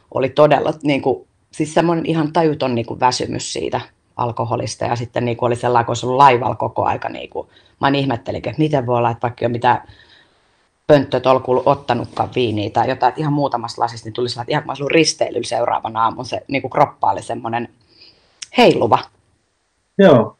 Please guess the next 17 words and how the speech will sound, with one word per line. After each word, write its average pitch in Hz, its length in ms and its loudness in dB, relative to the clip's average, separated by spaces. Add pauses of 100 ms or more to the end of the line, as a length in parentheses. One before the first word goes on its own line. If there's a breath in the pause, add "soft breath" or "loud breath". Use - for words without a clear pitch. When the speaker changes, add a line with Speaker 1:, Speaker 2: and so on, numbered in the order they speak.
Speaker 2:
aika 190 300 6
hyvin 214 260 10
Speaker 1:
Tasapaino 165 180 8
Speaker 2:
kuvattu. 165 240 8
Speaker 1:
vaikutti. 147 500 0 (320)
Speaker 2:
Aika 185 200 8
hyvin 190 280 8
kuvattu, 139 640 6
heiluva 120 460 6
kroppa 120 440 0
seuraavana 110 460 4
Speaker 1:
Kyllä. 214 260 8 (440)
Speaker 2:
päivänä. 202 800 6
Speaker 1:
<laughs> 220 400 -6
Risteily. 156 500 0
Speaker 2:
Joo, - 580 -8
Speaker 1:
Fiilis. 220 640 8